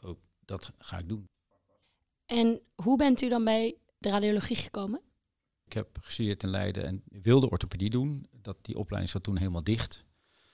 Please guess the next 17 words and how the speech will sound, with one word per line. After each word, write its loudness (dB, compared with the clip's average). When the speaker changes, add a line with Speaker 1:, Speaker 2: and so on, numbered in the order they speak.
Speaker 1:
Dus -4
ik -8
moest -6
een -2
alternatief -2
zoeken. 0
Het -10
alternatief -4
werd, -4
oh, -10
dat, -6
eh, -4
chirurgie, -2
eh, -8
als -8
achttien -2
euro, -2